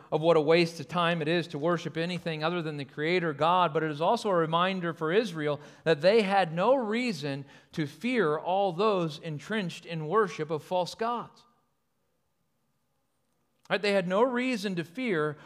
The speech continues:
all those who would mock them and enslave them and want to destroy them.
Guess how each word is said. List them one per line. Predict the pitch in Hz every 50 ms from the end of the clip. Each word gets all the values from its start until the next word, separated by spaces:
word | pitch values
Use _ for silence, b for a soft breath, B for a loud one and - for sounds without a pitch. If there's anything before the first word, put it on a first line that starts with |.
| B B B
all | 185 202 220 226 202
those | 208 208 208 202 - -
who | 185 160
would | 143 135 123 123
mock | 143 160 208 240 233 226
them | 247 269 277 285 294 269 - B B B B
and | 147 151 143
enslave | 131 131 131 - - - 160 180 208 254 269 233 226
them | 262 262 269 269 269 269 262 B B B B
and | 156 165 175
want | 196 214 226 214 214
to | - 202
destroy | 165 160 156 - - - - 262 262 262 254 226
them. | 185 170 151 123 107 110 131 139 -